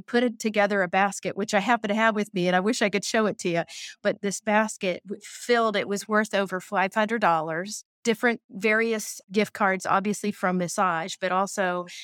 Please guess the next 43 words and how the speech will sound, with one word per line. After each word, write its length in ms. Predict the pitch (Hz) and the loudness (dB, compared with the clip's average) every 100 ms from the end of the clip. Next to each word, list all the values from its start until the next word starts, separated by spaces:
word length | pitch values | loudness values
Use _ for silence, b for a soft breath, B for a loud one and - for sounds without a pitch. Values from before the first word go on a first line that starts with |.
| B | B
from 220 | - 196 185 | -4 -2 -2
small 280 | 214 208 202 | 2 4 4
business 440 | 214 196 185 - | 2 0 -4 -2
that 240 | 185 - - _ 196 | -2 -2 -6 _ 0
Leslie 360 | 214 208 202 | 2 2 0
and 100 | 185 | -2
I 100 | 170 | -2
both 480 | 165 214 233 214 - | 2 4 4 0 -8
participate 720 | 208 208 - 175 165 147 - - | -4 -2 -2 -4 -6 -6 -8 -6
at, 280 | 160 131 127 - B B B | -4 -2 -6 -14 B B B
that 200 | 202 180 | 0 0
are 200 | 185 170 - - | 2 0 -4 -10
small 320 | - 202 185 | -2 2 4
businesses 520 | 202 202 190 185 180 | 2 -2 -2 -2 -2
in 140 | 175 175 | -4 -4
Tip 180 | 202 | -4
City 280 | - 190 180 | -2 -2 -2
and 100 | 170 | -2
in 80 | 165 | -2
Vandalia 560 | 170 170 180 175 160 - | -2 0 0 0 0 0
and 160 | 180 | -2
a 40 | 175 | -4
couple 320 | 190 185 185 | -4 -4 -4
in 100 | 170 | -4
Troy. 460 | - 185 156 147 - B B B - | -4 -4 -2 -4 -6 B B B -2
And 380 | 208 190 190 - | 0 0 -2 -4
so 320 | - 214 190 - | 2 4 4 2
raffling 500 | 202 220 214 233 202 | 4 4 2 0 2
off 220 | 196 196 | 2 0
this, 280 | 196 185 - _ | -2 -2 -4 _
you 160 | 214 208 | -2 2
know, 100 | 170 | 2
expensive 720 | 180 - 214 226 - 202 180 | -2 -2 2 2 2 -2 0
basket 500 | 202 202 226 - 190 | 2 4 2 0 -2
was 240 | 185 202 220 | 0 0 2
easy 320 | 240 226 185 | 2 2 0
because 320 | 170 190 185 | -2 -4 -4
people 340 | 240 214 214 | -2 -2 -2
were 120 | 190 180 | -2 0
buying 380 | 180 185 185 | 0 2 0
their 140 | 180 170 | 0 -2
tickets. 600 | 240 262 190 190 - - | -2 0 0 0 -2 -8
And 400 | 202 190 185 185 | -2 -2 0 -4